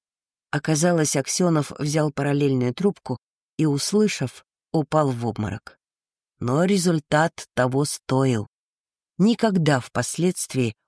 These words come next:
он не пил крепких напитков. Максимум позволял на празднествах бокал красного или белого вина. Андрею в клинике Бадаляна оказали первую помощь.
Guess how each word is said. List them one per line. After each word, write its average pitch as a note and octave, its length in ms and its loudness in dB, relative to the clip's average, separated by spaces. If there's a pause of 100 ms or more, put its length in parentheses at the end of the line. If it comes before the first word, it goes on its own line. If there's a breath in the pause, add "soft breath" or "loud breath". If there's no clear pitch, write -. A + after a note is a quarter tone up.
он D#3 280 2
не C#3+ 120 4
пил F3+ 340 0
крепких - 560 -4
напитков. - 640 -8 (540)
Максимум C#3+ 640 2
позволял D3+ 500 2
на C#3 180 2
празднествах D#3 840 0 (260)
бокал D3 400 0
красного D#3 580 0
или C#3 340 -2
белого B2+ 460 0
вина. B2 440 -2 (680)
Андрею F#3 520 4
в - 80 -10
клинике F3+ 480 2
Бадаляна D#3 640 2
оказали D3+ 440 0
первую D#3 460 -2
помощь. G#2 480 -6